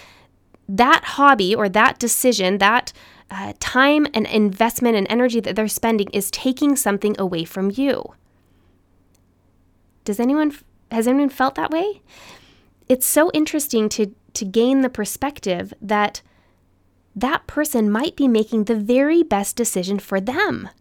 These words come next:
and it might not have a whole lot to do with you. And rather than, so, so think of it from the one way you think about how frustrated and annoyed you are that this person is doing something that's taking so much away from you.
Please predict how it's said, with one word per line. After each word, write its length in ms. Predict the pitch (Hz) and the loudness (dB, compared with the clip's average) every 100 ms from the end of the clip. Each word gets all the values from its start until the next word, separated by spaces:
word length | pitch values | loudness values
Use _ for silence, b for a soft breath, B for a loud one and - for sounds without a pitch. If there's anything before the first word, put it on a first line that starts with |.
| _ _ _ _ _ _ - | _ _ _ _ _ _ -2
and 120 | 254 | 0
it 100 | 294 | 2
might 200 | 302 311 | 2 2
not 160 | 320 - | 0 0
have 160 | 320 | 0
a 60 | 320 | 0
whole 220 | - 320 | 0 -2
lot 200 | 311 - | -2 -4
to 100 | - | -4
do 280 | 269 285 339 | -4 0 2
with 240 | 359 285 190 | 2 0 -6
you. 300 | 185 - - b b b b b b b | -8 -8 -12 b b b b b b b
And 300 | - 262 233 | 2 2 4
rather 400 | 262 320 403 285 | 2 2 2 4
than, 540 | 220 202 190 196 262 302 | 4 2 2 0 -2 -4
so, 360 | - 277 123 - | 0 2 2 -4
so 160 | 226 262 | -2 0
think 220 | 359 494 | 0 0
of 100 | 349 | 0
it 160 | 254 | 0
from 240 | - 254 240 | 2 0 0
the 200 | - - _ - 208 - - - | -4 -12 _ -16 -16 -16 -20 -20
one 600 | 208 208 220 294 427 311 | -16 -6 -2 2 2 4
way 160 | 233 214 | 4 4
you 160 | 220 | 2
think 240 | 214 240 233 | 2 2 2
about 260 | 220 208 | 2 2
how 100 | 220 | 0
frustrated 680 | 214 302 302 233 190 180 226 | -2 -2 -2 0 2 0 0
and 160 | - 196 | -2 -2
annoyed 460 | 202 208 262 339 240 | 0 2 4 4 2
you 140 | 180 | 0
are 180 | 170 185 | 0 0
that 160 | 202 | -2
this 140 | 208 208 | -4 -4
person 340 | - 294 254 | -4 -2 0
is 140 | 214 185 | 0 0
doing 320 | 247 349 302 | 0 2 0
something 480 | 175 175 185 180 208 | -2 -4 -4 -6 -6
that's 220 | 220 - | -6 -8
taking 480 | - 311 285 220 240 | -2 -2 2 0 0
so 180 | - 190 | 0 0
much 180 | 208 | 0
away 280 | 262 254 381 | 0 2 0
from 240 | - 190 160 | 2 0 0
you. 240 | 57 - | -8 -12